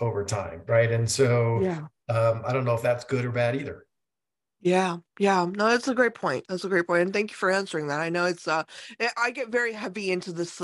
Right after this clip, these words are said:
Speaker 2: you know, side of things because I do interview so many brands that are so cutting edge, you know, with their technology. And it's like,
Speaker 1: Yeah,
Speaker 2: you know,
Speaker 1: and,
Speaker 2: it just
Speaker 1: and that's
Speaker 2: Yeah.
Speaker 1: important, right? Because when, like, when people asked us why we invested in K eighteen before it was a commercialized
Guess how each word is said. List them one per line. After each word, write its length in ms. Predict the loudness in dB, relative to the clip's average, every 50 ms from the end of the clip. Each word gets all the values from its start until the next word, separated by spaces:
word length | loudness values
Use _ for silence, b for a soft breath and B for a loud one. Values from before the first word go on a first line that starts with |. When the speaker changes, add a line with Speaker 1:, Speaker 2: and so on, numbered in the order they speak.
| -6 -2
Speaker 2:
you 100 | 0 2
know, 140 | 2 0
side 240 | 0 0 -2 -2 -2
of 60 | -2
things 260 | -6 -6 -6 -6 -8 -10
because 220 | -8 -6 -2 0
I 100 | 0 0
do 340 | 2 4 4 6 6 6 4 B B B B B B 0
interview 380 | 0 0 0 0 -2 -2 -2
so 160 | -2 -2 -2
many 160 | -2 0 0 0
brands 320 | 0 0 -2 -2 -4 -6
that 80 | -6 -4
are 100 | -4 -4
so 560 | -4 -6 -10 -12 -6 -2 0 2 2 2 2 0
cutting 360 | 0 -2 -4 -4 -4 -8 -8
edge, 260 | -8 -10 -10 -8 -4
you 60 | -4 -2
know, 120 | 0 0
with 120 | 0 0
their 100 | 0 -2
technology. 720 | -2 -2 -8 -4 -4 -4 -2 -2 -4 -4 -2 -2 0 0
And 80 | 2 2
it's 160 | 0 0 0 0
like, 300 | 0 0 0 -2 -8 B B B B
Speaker 1:
Yeah, 180 | 0 2 4 6
Speaker 2:
you 80 | 6
know, 120 | 6 6 6
Speaker 1:
and, 80 | 4
Speaker 2:
it 40 | 2
just 280 | 0 -2 -4 -4 -2 0
Speaker 1:
and 100 | 4 4
that's 180 | 4 4 2 -4 -2
Speaker 2:
Yeah. 60 | -2
Speaker 1:
important, 420 | -2 2 4 4 4 4 2 -2 -2
right? 220 | -2 -2 -2 -2
Because 180 | -4 -2 -2 -2
when, 100 | -2 0
like, 200 | 0 -2 0 0
when 100 | -2 -4
people 240 | -4 -2 2 4 4
asked 200 | 4 4 2 0
us 160 | -2 -2 -2
why 240 | -6 -4 -2 -2 -2
we 160 | -2 -4 -6
invested 400 | -6 -4 -4 -6 -6 -6 -10 -10
in 120 | -10 -8
K 120 | -4 -2 -2
eighteen 480 | -2 -2 -2 -4 -4 -4 -2 -2 -2
before 300 | -2 -4 -6 -4 -4 -4
it 40 | -2
was 140 | -4 -4 -6
a 40 | -6
commercialized 720 | -6 -2 -2 0 0 0 0 0 0 0 0 -2 -4 -6